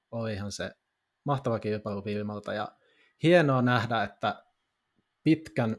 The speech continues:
vi-, oliko viisi vuotta siitä, kun hän hyppäsi se neljä seitsemänkymmentäyksi hallissa, niin pitkien vuosien jälkeen niin on päässyt taas sitä entistäkin kovemmalle tasolle, ja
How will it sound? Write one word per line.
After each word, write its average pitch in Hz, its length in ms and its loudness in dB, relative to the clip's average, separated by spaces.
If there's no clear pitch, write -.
vi-, 135 220 2
oliko 135 300 2
viisi 139 280 4
vuotta 107 300 -2
siitä, 98 300 -6
kun 95 140 -10
hän 95 160 -8
hyppäsi 98 300 -8
se 104 80 -6
neljä 98 240 -4
seitsemänkymmentäyksi 98 560 -8
hallissa, 98 420 -4
niin 98 160 -6
pitkien 120 420 -2
vuosien 110 440 -2
jälkeen 101 460 -2
niin 104 140 -10
on 101 100 -10
päässyt 101 360 -4
taas 120 420 2
sitä 170 300 4
entistäkin 127 460 0
kovemmalle 107 480 0
tasolle, 101 500 -4
ja 113 240 -4